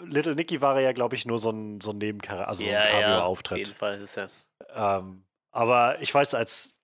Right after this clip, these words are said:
Speaker 1: mit meiner Schwester hab ich häufiger als Kind damals, ähm,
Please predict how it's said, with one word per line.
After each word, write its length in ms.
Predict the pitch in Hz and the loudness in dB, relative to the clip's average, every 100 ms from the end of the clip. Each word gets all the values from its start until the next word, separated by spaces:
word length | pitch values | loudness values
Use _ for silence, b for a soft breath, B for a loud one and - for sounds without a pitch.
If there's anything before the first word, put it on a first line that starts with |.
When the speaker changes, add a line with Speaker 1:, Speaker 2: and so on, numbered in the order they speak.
| - | -6
Speaker 1:
mit 140 | 127 | 0
meiner 220 | 131 123 | 2 4
Schwester 340 | - 160 - 156 | 4 2 4 4
hab 140 | 135 | 4
ich 160 | 120 107 | 0 2
häufiger 420 | 143 165 107 107 | 2 2 0 2
als 260 | 110 - - | 0 -4 -4
Kind 280 | 135 131 120 | -4 -2 0
damals, 540 | 107 107 101 - - | 0 0 -2 -6 -6
ähm, 400 | 104 101 95 90 | -4 -4 -6 -18